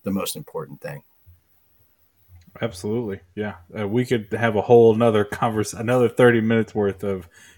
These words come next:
Speaker 2: you know, the academic experience for student athletes. I,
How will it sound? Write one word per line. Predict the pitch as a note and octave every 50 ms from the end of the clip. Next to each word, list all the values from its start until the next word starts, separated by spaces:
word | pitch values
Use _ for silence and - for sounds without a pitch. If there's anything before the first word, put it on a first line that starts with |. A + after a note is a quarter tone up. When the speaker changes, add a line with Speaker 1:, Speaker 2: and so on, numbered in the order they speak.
| _ _
Speaker 2:
you | - A2
know, |
the | F#2+ F#2+ F#2+
academic | G2 G2 G2+ - - G#2 G#2 G2+ G2+ G2+ G2 F#2+ - - -
experience | F#2+ F#2 - - - A2+ G#2 G2+ G2+ - -
for | G#2 G2+
student | G2+ - - G#2 G2 F2+ F#2
athletes. | F#2 F#2+ F#2+ - - G2 F2+ E2+ - -
I, | G2